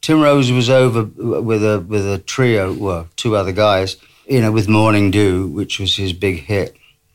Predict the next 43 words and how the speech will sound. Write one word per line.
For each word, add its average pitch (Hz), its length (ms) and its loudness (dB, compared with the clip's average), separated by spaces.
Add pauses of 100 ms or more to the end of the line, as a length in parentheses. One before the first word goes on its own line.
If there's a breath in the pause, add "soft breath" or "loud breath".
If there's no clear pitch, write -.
I 143 100 4
went 135 240 2
to 117 60 0
see 98 260 0
him 120 480 -4 (540)
because 101 280 -4
I 95 120 2
liked 95 320 2
the 87 60 -6
song 104 420 2
and 110 100 2
I'd 101 240 0
bought 104 260 0
the 95 140 0
album 95 560 0 (600 soft breath)
and 110 300 -2
I 104 140 2
liked 104 340 0
a - 40 -10
few 143 260 0
songs 98 420 -2
on 90 140 -4
the - 140 -10
album. - 600 -10
And 110 300 -4
I, 104 320 0
and 101 80 0
I 101 100 2
went 101 320 0
with 98 160 -4
a 95 260 -2
good 104 200 -2
f-, - 240 -20
one 92 400 -6
of 92 80 -4
my 92 140 -2
best 95 280 -4
friends 101 320 -2
who's 92 220 -2
in 98 140 -2
the 95 80 -4
band 95 380 0
now, 101 340 0